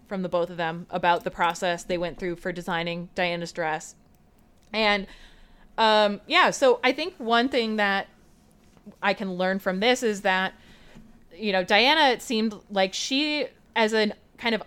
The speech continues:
untested young person, looked for people she could relate to. And so she found a couple of other younger designers,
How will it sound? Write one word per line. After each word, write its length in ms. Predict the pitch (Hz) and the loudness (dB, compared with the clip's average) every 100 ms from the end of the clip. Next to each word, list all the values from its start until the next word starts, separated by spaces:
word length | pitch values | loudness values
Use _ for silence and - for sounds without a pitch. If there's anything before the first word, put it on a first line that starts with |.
| 233 | -2
untested 800 | 226 233 - 202 208 220 208 | 0 0 0 -2 0 -2 -4
young 280 | 175 190 208 | 0 0 0
person, 640 | 226 202 185 208 190 190 196 - - _ | -4 -6 -6 -6 -4 -4 -8 -16 -20 _
looked 480 | 208 220 - - 254 _ | -4 -4 -6 -18 -18 _
for 560 | - 233 214 226 180 - _ _ _ _ | -6 -2 0 0 -2 -4 _ _ _ _
people 240 | 262 285 | -8 -4
she 160 | 311 277 | -4 -2
could 200 | 302 220 | -2 0
relate 380 | 196 180 180 - | 0 0 -2 -4
to. 320 | 247 196 185 | -4 -2 -2
And 180 | 185 190 | -2 -4
so 120 | - | -4
she 300 | 202 - 254 247 | -4 -2 -2 -2
found 420 | - 214 214 214 - | 0 0 0 -6 -10
a 80 | 202 | -10
couple 280 | - 214 202 | -8 -4 -4
of 100 | 185 | -2
other 360 | 202 202 202 190 - | -2 0 0 -2 -8
younger 460 | - 175 190 196 185 | -12 -2 -2 0 -4
designers, 800 | 180 170 165 165 170 160 - - | -4 -6 -4 -4 -4 -8 -10 -16